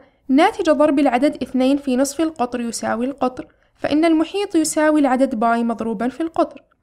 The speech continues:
نعلم أن القطر يساوي العدد ثمانية عشر، إذن يمكننا القول أن المحيط يساوي العدد باي مضروبًا في القطر، ويساوي العدد باي مضروبًا في العدد ثمانية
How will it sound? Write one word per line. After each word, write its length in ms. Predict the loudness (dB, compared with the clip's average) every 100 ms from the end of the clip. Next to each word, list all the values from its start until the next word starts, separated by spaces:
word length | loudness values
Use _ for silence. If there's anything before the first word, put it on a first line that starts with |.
| _ _ _
نعلم 360 | 0 2 2 2 2
أن 140 | 2
القطر 360 | 2 0 -2 0
يساوي 440 | -2 2 2 2
العدد 340 | 0 0 -2 -2
ثمانية 400 | -2 0 -2 0
عشر، 380 | 0 0 -2 -10 -14 _ _ _ -2
إذن 280 | 0 0 -2 _ _ -2
يمكننا 420 | -2 0 -2 -2
القول 380 | 2 4 4 4
أن 220 | 2 4
المحيط 480 | 2 0 -2 -2 -2
يساوي 440 | -2 -2 -2 0
العدد 360 | 0 0 -2 -2
باي 300 | -2 -2 -2
مضروبًا 460 | -2 -4 -6 -6
في 100 | -6
القطر، 400 | -6 -4 -4 -6 -20 _ _ _ 0
ويساوي 540 | 0 2 2 2 4
العدد 340 | 4 4 4 2
باي 280 | 0 0
مضروبًا 460 | 0 -2 -6 -4 -4
في 100 | -2
العدد 400 | -2 -2 -4 -6
ثمانية 380 | -4 -2 0